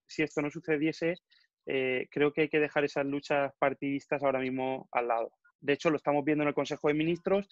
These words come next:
entre el pesoe y Podemos, eh, el último boe de este domingo, para que, que ampliaban las medidas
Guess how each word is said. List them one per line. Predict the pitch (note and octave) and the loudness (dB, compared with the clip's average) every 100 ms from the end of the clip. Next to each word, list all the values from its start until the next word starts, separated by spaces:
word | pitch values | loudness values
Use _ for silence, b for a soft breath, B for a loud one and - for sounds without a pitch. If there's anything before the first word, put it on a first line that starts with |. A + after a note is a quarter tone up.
| b b - | b b -8
entre | C#3+ C#3+ | -4 0
el | C#3+ | 2
pesoe | D3 D#3+ | 2 2
y | D#3+ | 2
Podemos, | D#3+ E3 F#3+ G3+ G3+ b b - | 4 4 2 -2 -6 b b -6
eh, | C#3 C#3+ C#3 - - - | 0 2 0 -2 -8 -4
el | C#3 D3 | -2 0
último | D#3+ F3 E3 D#3+ | 0 2 2 6
boe | E3 D#3+ | 6 4
de | D#3 | 2
este | - | 0
domingo, | D#3+ D3+ E3+ F3+ F#3+ A3 A3+ _ _ _ | 2 2 2 0 0 -2 -8 _ _ _
para | - C#3 C3+ C3 C3 - - | 0 2 2 0 -4 -8 -8
que, | C#3 C#3 | -6 -6
que | - | -4
ampliaban | C3+ C#3 C#3+ D#3 D3 | -6 0 2 4 2
las | C#3 | 0
medidas | C#3 D#3 D3+ C3 _ | 0 0 0 -2 _